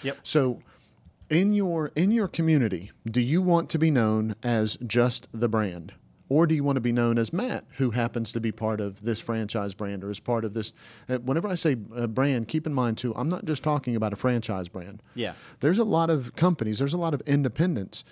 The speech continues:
Speaker 2: that, that have a brand associated with them that is very much just them,
Speaker 1: Mm-hmm.
Speaker 2: right? And, and so this isn't just
Speaker 1: Or
Speaker 2: about
Speaker 1: both.
Speaker 2: Right.
Speaker 1: Right? Like, we all know Tesla.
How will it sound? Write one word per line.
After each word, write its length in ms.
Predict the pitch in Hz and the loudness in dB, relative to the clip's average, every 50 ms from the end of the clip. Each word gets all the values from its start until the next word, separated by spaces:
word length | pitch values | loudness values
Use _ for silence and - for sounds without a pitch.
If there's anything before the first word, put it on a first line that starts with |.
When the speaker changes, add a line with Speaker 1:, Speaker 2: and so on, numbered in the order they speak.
| - - - _ - | -20 -20 -20 _ -2
Speaker 2:
that, 300 | 110 123 110 - 113 107 | -2 -2 -2 -2 -2 -4
that 200 | 123 104 - 95 | -4 -4 -4 -4
have 260 | 104 131 131 127 - - | -2 0 0 -2 -2 -4
a 80 | 113 | -8
brand 580 | 107 101 107 113 123 135 156 147 131 117 110 - | -6 -2 0 2 2 2 2 2 2 0 -2 -6
associated 760 | - 113 - - 131 123 117 - - 123 113 104 101 95 101 | -6 -6 -2 0 0 0 0 -2 -2 -4 -2 -2 -4 -4 -2
with 220 | 127 160 165 - | -2 -2 -2 0
them 160 | - 117 107 101 | -2 -2 -2 -2
that 100 | 117 107 | -2 -4
is 100 | 104 95 | -4 -4
very 200 | 95 123 143 185 | -2 -2 -2 0
much 280 | 185 180 165 - - - | -2 -4 -4 -6 -8 -6
just 280 | 117 135 147 139 - 123 | -4 -4 -4 -4 -4 -4
them, 280 | 143 175 143 82 - - _ _ _ _ _ _ _ _ _ _ - | -4 -4 -4 -8 -12 -18 _ _ _ _ _ _ _ _ _ _ -16
Speaker 1:
Mm-hmm. 180 | 107 98 120 139 131 _ _ _ _ | -12 -12 -12 -14 -14 _ _ _ _
Speaker 2:
right? 240 | - 110 120 147 - - | -4 -2 -2 -2 -4 -4
And, 240 | 139 131 131 123 110 - | -4 -4 -2 -4 -4 -6
and 160 | 135 131 120 | -6 -6 -4
so 180 | - - 123 120 | -2 -2 -2 0
this 220 | 120 147 175 - - | 0 -2 -2 -2 -2
isn't 280 | 220 202 - 165 147 120 | -4 -4 -6 -8 -8 -4
just 280 | 123 165 165 - - | -2 -2 -2 -2 -2
Speaker 1:
Or 120 | - 143 160 | 2 2 2
Speaker 2:
about 100 | 185 175 | 2 2
Speaker 1:
both. 340 | 156 170 160 110 87 - - _ _ _ - _ _ _ - | 0 0 0 0 -4 -8 -20 _ _ _ -20 _ _ _ -6
Speaker 2:
Right. 220 | 185 208 - - - _ _ _ _ _ - | -4 -4 -4 -6 -12 _ _ _ _ _ -4
Speaker 1:
Right? 200 | 123 143 151 123 | -4 -4 -2 -2
Like, 200 | 123 113 107 90 | -6 -6 -6 -6
we 140 | 95 107 113 | -6 -4 -4
all 140 | 113 127 131 | -2 -2 -2
know 160 | 135 139 139 | -2 -4 -4
Tesla. 500 | 131 - - 113 104 - - 101 104 123 | -6 -6 -8 -8 -8 -8 -12 -14 -14 -14